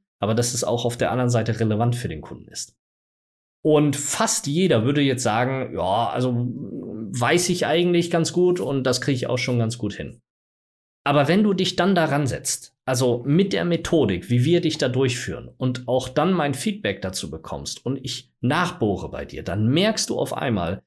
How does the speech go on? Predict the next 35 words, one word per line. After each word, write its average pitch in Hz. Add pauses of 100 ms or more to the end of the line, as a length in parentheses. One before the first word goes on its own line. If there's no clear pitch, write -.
(140)
wie 175
schwierig 151
das -
eigentlich 113
tatsächlich -
ist - (320)
und 120
was 143
für 127
Lücken 165
da 95
teilweise 147
bei 120
dir 117
vorhanden 143
sind -
und 131
wie 123
wenig 190
du 143
zum 123
Beispiel 123
manche 151
Probleme 135 (520)
bis -
zum 170
Kernproblem 95
führst - (280)
und 120
das -
Problem 160
hinter 202
dem 117
Problem 85
ansprichst -